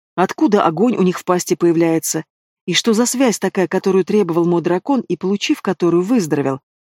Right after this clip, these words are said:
Что должно поменяться в наших отношениях? Хм, подхожу к драконяше своему,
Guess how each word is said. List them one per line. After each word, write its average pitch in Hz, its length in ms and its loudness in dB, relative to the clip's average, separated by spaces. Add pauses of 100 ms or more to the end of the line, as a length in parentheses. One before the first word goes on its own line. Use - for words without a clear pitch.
(140)
Что - 280 -2
должно 170 280 0
поменяться 175 480 0
в 160 60 0
наших 185 300 -2
отношениях? 170 640 -4 (580)
Хм, 214 340 2 (260)
подхожу 180 380 -2
к 170 80 -4
драконяше 170 560 0
своему, 165 400 0